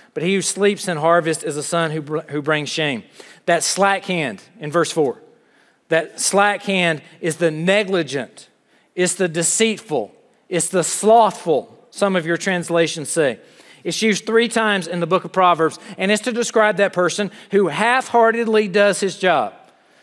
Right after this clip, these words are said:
This is the poor work ethic. This is someone who doesn't care about the quality of work.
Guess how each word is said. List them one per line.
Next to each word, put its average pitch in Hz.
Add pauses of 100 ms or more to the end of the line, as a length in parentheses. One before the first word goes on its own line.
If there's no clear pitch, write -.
(160)
This 240
is 220
the 208
poor 233
work 202
ethic. 160 (460)
This 226
is 269
someone 240
who 208
doesn't 226
care 220
about 208
the 202
quality 220
of 190
work. 202